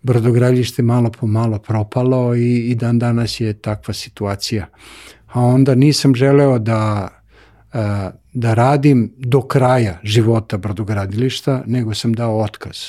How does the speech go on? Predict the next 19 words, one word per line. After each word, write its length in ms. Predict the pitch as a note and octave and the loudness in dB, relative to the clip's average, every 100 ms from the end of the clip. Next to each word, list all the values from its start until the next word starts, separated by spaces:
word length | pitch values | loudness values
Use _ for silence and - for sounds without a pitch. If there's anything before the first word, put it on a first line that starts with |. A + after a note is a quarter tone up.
| - _ _ _ _ _ - | -18 _ _ _ _ _ -12
Znači, 220 | A#2 A#2+ | -8 -2
čim 200 | C#3+ E3 | 2 2
su 140 | - | 2
počele 480 | B2+ C#3+ C3 C#3+ A#2 | -2 -2 0 -2 0
plate 340 | B2+ B2 A#2+ A2+ | 0 -2 0 -2
da 160 | A2+ | -4
stižu 460 | G#2 - C3 A2+ A#2 | -2 2 2 2 0
delimično 760 | A2+ C#3 B2+ A#2+ A#2 B2 B2 A#2 | 2 4 4 4 2 0 2 2
u 380 | A#2 A2+ A2 G#2 | 0 0 -2 0
džakovima 600 | B2+ A#2+ - C3 A#2+ A#2 | 0 0 2 4 4 0
krompira, 600 | C3+ A2+ - C3+ B2+ A#2 | 0 0 2 2 2 2
luka, 480 | A#2+ B2 - B2 | 2 2 0 0
ulja 400 | A#2 A#2+ C3+ A#2+ | 2 4 4 4
preko 320 | A2 A#2 - A2 | 0 -6 -4 -6
sindikata, 680 | - A2 G#2+ C3 D3 - | -2 -4 -2 -2 -2 0
ja 120 | C3+ A#2+ | -2 -2
sam 160 | C3+ | -4
rekao: 200 | A#2 A2 | -6 -10
„Hvala, 420 | G#2+ - G2+ F#2 | -8 -4 -2 -4